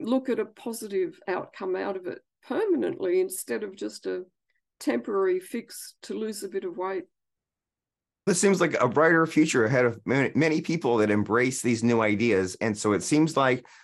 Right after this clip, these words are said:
Speaker 2: the, the common thread about what you've been saying is that there's not a magic pill. And boy, do we wish that there was, right? The way that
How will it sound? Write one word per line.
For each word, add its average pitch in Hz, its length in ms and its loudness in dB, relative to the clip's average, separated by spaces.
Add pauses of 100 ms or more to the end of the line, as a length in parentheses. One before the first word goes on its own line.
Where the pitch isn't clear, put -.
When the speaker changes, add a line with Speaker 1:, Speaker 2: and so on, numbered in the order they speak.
(140)
Speaker 2:
the, 113 300 2
the 98 120 0
common 143 440 2
thread 113 320 2
about 90 280 0
what 104 180 4
you've 104 200 0
been 95 200 0
saying 101 400 0
is 98 180 -4
that 95 340 0 (320)
there's 117 260 2
not 123 240 4
a 117 60 4
magic 107 420 0
pill. 107 240 2
And 82 300 -4
boy, 117 600 2 (280)
do 113 120 0
we 135 120 6
wish 123 260 2
that 120 140 2
there 107 120 4
was, 101 340 2
right? 107 240 0
The 107 60 0
way 101 180 4
that 95 300 0